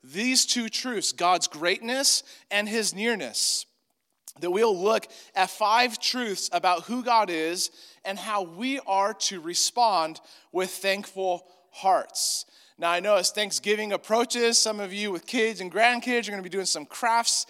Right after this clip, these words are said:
and we all do the inevitable turkey hand, right? The thankful turkey hand where you trace your hand, right?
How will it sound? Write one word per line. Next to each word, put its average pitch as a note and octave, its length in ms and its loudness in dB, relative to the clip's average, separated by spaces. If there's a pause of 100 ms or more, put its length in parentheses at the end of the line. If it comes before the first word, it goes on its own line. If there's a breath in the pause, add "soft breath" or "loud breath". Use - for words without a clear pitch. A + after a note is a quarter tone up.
(260 loud breath)
and D#3+ 160 0
we D#3+ 120 0
all G3+ 220 8
do G#3 160 -4
the F3+ 140 0
inevitable F3 540 2
turkey G3 420 -6
hand, A#2 480 -6
right? D#3 340 4
The D3 120 -4
thankful G3+ 520 0
turkey G#3 380 -4
hand G3 240 -2
where E3 80 -2
you C3 60 -2
trace - 320 -2
your F#3+ 100 -4
hand, F3+ 480 -2
right? E3+ 300 -2